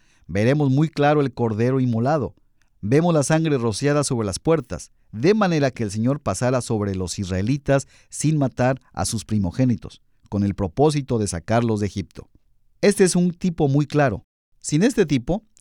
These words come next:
hasta lo que Pablo dijo en el Nuevo Testamento, de ser librados del poder del mundo, no estaría tan claro como lo vemos al leer esta historia de los israelitas. Y todos los cuadros son muy descriptivos. El hecho de que se hiciera una película de este libro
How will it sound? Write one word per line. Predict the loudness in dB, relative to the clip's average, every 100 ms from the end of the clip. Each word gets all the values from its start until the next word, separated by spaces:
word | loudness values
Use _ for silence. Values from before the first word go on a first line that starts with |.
| _
hasta | -2 0 0
lo | 0
que | -2
Pablo | 0 2 2
dijo | 0 -2 -2
en |
el | -2 0
Nuevo | 0 0
Testamento, | -2 -4 -2 -2 -4 -6 -10 _ _ _ -10
de | -6
ser | -2 0
librados | 0 2 2 0
del | -4
poder | -2 0 2
del | 2
mundo, | 2 2 0 -4 _ _
no | 0 2
estaría | 2 0 -2 0 0
tan | 0 -2 -2
claro | -2 0 -2
como | -4 -2
lo | -2
vemos | 0 0 0 -2
al | -4 -2
leer | 0 0
esta | -2 -2 -4
historia | -2 -2 0 0
de | 0
los | -2 -4
israelitas. | -6 -4 -2 -2 -6 -14 -20 _ _ _ _ _ _
Y | -6
todos | 0 4 4
los | 4 0
cuadros | 0 0 0 0
son | 0
muy | 4 4
descriptivos. | 2 0 -4 -8 -8 -10 -14 -20 _ _ _ _ _
El | -2
hecho | 0 2 2
de | 0
que | -2
se | -4
hiciera | -4 0 2 2 2
una | 0 0
película | -2 -2 -2 -2 -2
de | 0 2
este | 2 0
libro | 0 0 0 -2